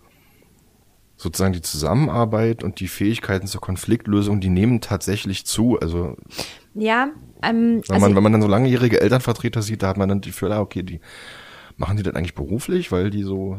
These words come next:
Speaker 1: tief
Speaker 2: <laughs>
Speaker 1: drin,
Speaker 2: Ja,
Speaker 1: weil die so,
Speaker 2: witzig, genau,
Speaker 1: weil
Speaker 2: das
Speaker 1: die so
Speaker 2: war
Speaker 1: tief drinne stecken und irgendwie so,
Speaker 2: Das,
Speaker 1: ne?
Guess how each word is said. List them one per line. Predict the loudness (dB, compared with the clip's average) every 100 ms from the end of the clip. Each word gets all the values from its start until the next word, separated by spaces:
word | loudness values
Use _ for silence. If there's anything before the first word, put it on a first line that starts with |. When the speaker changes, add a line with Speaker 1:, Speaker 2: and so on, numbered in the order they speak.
| -6
Speaker 1:
tief | 0 4
Speaker 2:
<laughs> | 6
Speaker 1:
drin, | 6 6
Speaker 2:
Ja, | 6
Speaker 1:
weil | 4
die | 4
so, | 2
Speaker 2:
witzig, | 2 -2
genau, | 2
Speaker 1:
weil | 4
Speaker 2:
das | 6
Speaker 1:
die | 6
so |
Speaker 2:
war | 6
Speaker 1:
tief | 2 -2
drinne | 2 2
stecken | 2 -2 -2 -2
und | 0 2
irgendwie | 0 2 2
so, | 4 4 2
Speaker 2:
Das, | -2 -2
Speaker 1:
ne? | 0